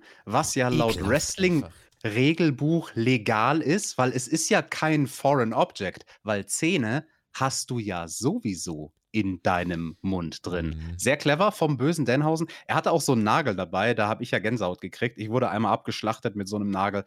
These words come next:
Speaker 1: zweitausendneun von Adam Polak. Der hat mir meinen Arm damit so schlimm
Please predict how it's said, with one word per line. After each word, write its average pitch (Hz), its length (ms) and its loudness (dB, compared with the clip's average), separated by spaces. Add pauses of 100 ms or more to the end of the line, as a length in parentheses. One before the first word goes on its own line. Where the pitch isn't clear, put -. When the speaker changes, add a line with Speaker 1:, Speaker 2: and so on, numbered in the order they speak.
(200)
Speaker 1:
zweitausendneun 110 840 0
von 143 220 2
Adam 208 240 4
Polak. 185 400 4 (240)
Der 190 80 6
hat 226 100 0
mir 208 100 4
meinen 156 380 4
Arm 160 380 4
damit 143 320 2
so 185 260 2
schlimm 170 400 0